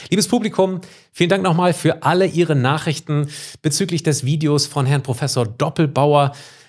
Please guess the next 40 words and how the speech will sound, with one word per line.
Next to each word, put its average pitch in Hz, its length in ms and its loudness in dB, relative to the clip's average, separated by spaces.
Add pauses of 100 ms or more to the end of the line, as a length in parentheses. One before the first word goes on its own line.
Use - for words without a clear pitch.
(200)
mit 139 140 0
dem 131 160 -2
Thema 143 340 0
Radnabenmotoren. 107 1120 -2 (260)
Wir 139 140 2
werden 190 280 2
heute 165 240 2
noch 156 120 0
ein 139 200 2
letztes 160 400 0
Mal 156 160 0
über 151 160 2
dieses 151 300 -4
Thema 175 380 0
Radnabenmotoren 147 920 -2 (240)
sprechen. 170 640 -2 (320)
Uns 156 200 0
haben 170 180 4
im 147 100 2
Nachgang 143 560 0
so 120 260 0
viele 170 340 -2
E-Mails 175 520 0
und 123 120 -2
Fragen 170 380 -2
erreicht, 101 560 -2
dass 139 220 -2
wir 175 60 4
das 160 140 0
noch 143 120 0
einmal 135 320 0
aufs 127 320 -2 (180)
Tableau 123 400 2
bringen 147 340 0
müssen, 147 300 0 (160)
speziell 156 500 -2
zu 180 160 -2
Innovationen 135 680 0
von 127 220 -2
Startups, 127 680 -2